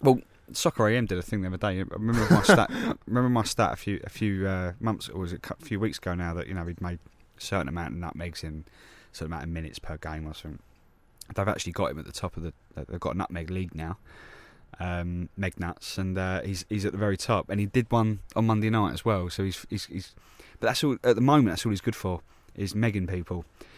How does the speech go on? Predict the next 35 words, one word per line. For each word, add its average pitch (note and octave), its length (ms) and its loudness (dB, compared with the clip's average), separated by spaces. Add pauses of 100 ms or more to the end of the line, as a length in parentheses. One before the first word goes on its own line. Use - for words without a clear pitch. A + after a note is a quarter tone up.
(140)
And G2 140 -2
for A2+ 100 0
me, A#2 160 6
that's F#2+ 200 0
not - 120 -4
good G#2+ 120 0
enough. F2 420 -4
You G#2 60 -4
know, F2 80 0
you F#2 80 0
spent, - 260 -4
what, - 220 -4
forty-five F2+ 720 -4
million F#2+ 240 0
quid G2+ 200 0
on E2+ 120 -2
him. F#2+ 200 -4 (640)
You G2 80 -4
know, F2+ 60 -2
you, F#2+ 220 -4 (600)
okay, - 160 -2
he F#2+ 40 0
scored G2 200 0
eight F#2+ 160 -4
goals F#2 280 -4
and F2+ 120 -6
four F#2+ 220 -2
assists - 340 -4
or D2+ 40 -6
whatever E2+ 240 -6
it D#2 120 -10
is, - 80 -10
but, - 240 -10
you G2+ 80 -8
know, E2 180 -6